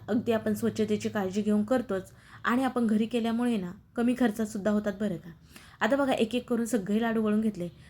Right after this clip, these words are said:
आणि मी शेवटीचे सुद्धा तुम्हाला दोन लाडू वळून दाखवले, म्हणजे करायला किती सोपे आहेत बघा. शेवटचा लाडूसुद्धा छान प्रकारे करायला येतो. इथं जे प्रमाण सांगितलं का नाही, ते परफेक्ट प्रमाण घेऊन तुम्ही सुद्धा लाडू करून घ्या, अगदी छान परफेक्ट होतात.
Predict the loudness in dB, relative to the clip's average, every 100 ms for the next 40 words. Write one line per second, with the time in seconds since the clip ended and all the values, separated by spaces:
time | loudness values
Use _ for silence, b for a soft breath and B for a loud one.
0 | B 2 2 4 4 4 2 0 0 0
1 | 0 0 0 2 0 0 0 0 0 0
2 | -2 -6 -8 -8 -10 B B B 0 2
3 | 4 4 2 0 -2 0 0 -2 -2 -2
4 | 0 -2 -2 -2 0 0 0 -2 0 0
5 | -2 -4 -6 -4 -4 -2 -2 -4 -6 -4
6 | -4 -4 -6 -6 -8 -14 B B B B
7 | B -2 2 0 2 2 4 2 2 0
8 | 0 0 0 -2 -4 -6 -4 -2 -2 -2
9 | -4 -4 -4 0 2 2 2 0 -2 -6
10 | -6 -8 -4 -4 -2 -4 -4 -4 -4 -4
11 | -6 -12 B B B B -2 0 0 2
12 | 0 0 -2 0 0 2 0 0